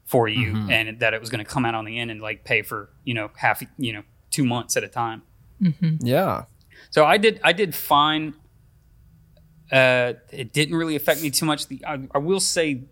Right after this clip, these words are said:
Speaker 1: the one time is, like, right around when it just started, like, right when the lockdown started,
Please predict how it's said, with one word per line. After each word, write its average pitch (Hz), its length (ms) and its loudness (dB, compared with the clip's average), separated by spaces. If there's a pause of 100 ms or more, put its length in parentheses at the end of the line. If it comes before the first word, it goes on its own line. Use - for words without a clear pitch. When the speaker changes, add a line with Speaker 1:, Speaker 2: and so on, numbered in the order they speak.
(180)
Speaker 1:
the 127 80 -6
one 143 220 2
time 147 260 2
is, 127 140 -2
like, 123 180 0
right 131 220 0
around 147 300 -4
when 135 100 0
it 123 160 -8
just 143 360 -2
started, 131 300 2
like, 104 200 -6
right 131 260 0
when 143 120 0
the 131 80 0
lockdown 120 560 0
started, 175 440 -2